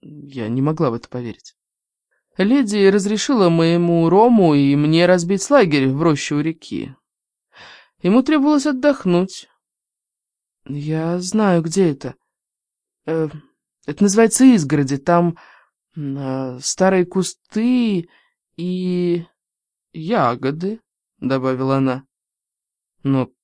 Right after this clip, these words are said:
постойте», — воскликнула я. «Леди? В букшоу нет никаких леди с тех пор, как погибла Харриет». Цыганка продолжала, как будто не, не слышала моих слов.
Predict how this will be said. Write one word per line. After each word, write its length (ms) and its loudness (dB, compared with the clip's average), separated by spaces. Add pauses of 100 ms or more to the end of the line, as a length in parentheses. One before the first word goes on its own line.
(100)
постойте», — 680 0 (640)
воскликнула 600 -2
я. 240 -4 (880)
«Леди? 460 -4 (680)
В 120 -2
букшоу 480 2
нет 260 6
никаких 560 0 (380)
леди 560 0 (840)
с 140 -14
тех 240 -8
пор, 180 -2
как 180 -8
погибла 440 -2
Харриет». 540 -6 (1300)
Цыганка 440 -2
продолжала, 600 0
как 220 -6
будто 460 -4
не, 280 2
не 340 0
слышала 440 -6
моих 260 -2
слов. 500 -6